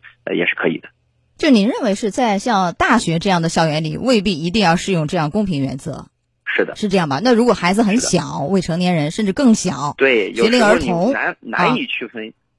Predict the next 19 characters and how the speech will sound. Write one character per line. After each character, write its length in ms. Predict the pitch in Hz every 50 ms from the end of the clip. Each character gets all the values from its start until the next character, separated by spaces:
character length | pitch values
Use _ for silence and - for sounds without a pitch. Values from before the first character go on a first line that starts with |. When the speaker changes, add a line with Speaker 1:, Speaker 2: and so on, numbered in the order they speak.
| _ _
Speaker 1:
责 100 | - 98
任 120 | 107 113
的 80 | 107 101
话， 160 | 101 95 95
像 200 | - - 104 104
这 100 | 107 101
种 300 | 98 98 98 95 92 - -
未 120 | - 120 104
成 140 | 113 107 101
年 140 | 101 95
人 180 | 98 90 82 92
啊， 140 | 104 101 - _ _ -
难 140 | - 120 151
以 80 | 143
区 180 | 120 - - 110
分 120 | 110 110
责 80 | - 95
任， 180 | 98 104 92 -
又 260 | - 104 101 98